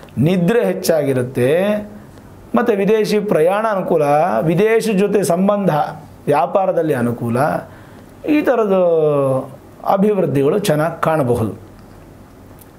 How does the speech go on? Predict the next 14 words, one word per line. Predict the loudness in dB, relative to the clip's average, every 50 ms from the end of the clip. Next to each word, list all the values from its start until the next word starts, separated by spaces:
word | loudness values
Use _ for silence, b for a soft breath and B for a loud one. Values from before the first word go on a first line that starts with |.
| -20 -20 -8
ಸರಿ, | -2 0 0 0 0 -2 -6 -8 B B B B B B B B -2
ರಾಶಿಯಿಂದ | 0 0 2 0 0 -2 0 0 0 0 0 0 0
ಮೂರನೇ | 0 0 0 2 2 2 2 2 2
ಮನೆ | 2 2 0 0
ಅಧಿಪತಿ | 0 0 0 0 0 0 0 0 -2 -4 -2 0 0
ಯಾರು? | 0 2 0 0 -2 -2 0 0 0 0 0 -2 -4 -8 B B B B B B B B B B B -6
ಸೂರ್ಯ. | -2 0 0 2 2 0 0 -2 -2 -6 -10 -14 -16 -20 -20 -20 -20 -20 -20 -10 -4 -2
ನಿಮ್ಮ | 0 0 2 0 0 0 0
ಧೈರ್ಯ | 2 2 2 2 2 0 0 0 -2
ಸ್ಥಾನಕ್ಕೆ, | -4 -4 -2 0 0 0 0 0 -2 -2 -2 -4 -2 0 0 2 2 2 0 0
ಸ್ಥೈರ್ಯ | -2 -4 -4 -2 0 0 0 2 2 0 0 0
ಸ್ಥಾನಕ್ಕೆ, | -2 -2 0 0 0 0 0 0 -2 -2 -2 -2 0 0
ನಿಮ್ಮ | 0 0 0 0 0
ಸಕ್ಸಸ್ಗೆ, | 0 0 -2 -2 -2 -2 -2 -2 -2 -2 -2 -2 -4 -2 -2 0 0 0 -2 -4 -8